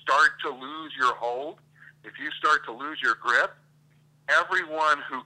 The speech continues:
can will jump back on you with both feet, right? So if you burn everybody on the way up, they're all waiting there with the torches and pitchforks when you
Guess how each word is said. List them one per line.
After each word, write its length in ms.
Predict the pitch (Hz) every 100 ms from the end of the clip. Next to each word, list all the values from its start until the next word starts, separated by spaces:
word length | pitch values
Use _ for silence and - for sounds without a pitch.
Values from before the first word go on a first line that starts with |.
| -
can 320 | 180 214 180 135
will 180 | 123 127
jump 300 | 139 139 -
back 300 | 135 135 -
on 240 | 135 139
you 100 | 127
with 140 | 113 117 110
both 180 | 107 - -
feet, 140 | - _ _ _ _ _ _ _ _ -
right? 240 | 113 113 - - -
So 80 | 135
if 60 | -
you 60 | -
burn 260 | 170 202 185
everybody 520 | 196 196 170 165 160
on 160 | 156 151
the 80 | 147
way 260 | 143 143 151 123
up, 180 | 98 - _ _ _ _ _ - -
they're 220 | 127 156
all 220 | 165 165 160
waiting 320 | 170 170 165
there 220 | 160 156
with 80 | 151
the 100 | 143
torches 320 | 160 147 151 143
and 140 | 139
pitchforks 640 | 175 170 - 135 117 -
when 140 | 120
you 100 | 110